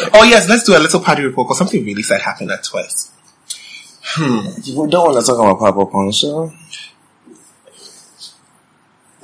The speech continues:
Speaker 1: Let's start with Twist. So, first and foremost, um,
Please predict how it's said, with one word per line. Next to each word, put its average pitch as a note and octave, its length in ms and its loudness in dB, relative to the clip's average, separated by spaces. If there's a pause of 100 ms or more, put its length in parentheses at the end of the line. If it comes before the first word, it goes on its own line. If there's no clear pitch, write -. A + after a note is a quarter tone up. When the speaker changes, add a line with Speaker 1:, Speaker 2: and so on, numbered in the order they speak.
(220)
Speaker 1:
Let's C#4 160 8
start G3 180 8
with - 180 0
Twist. - 540 2 (540)
So, F#3 800 6 (420)
first G#4+ 240 6
and G#3 120 2
foremost, C3+ 720 4
um, D#3 360 2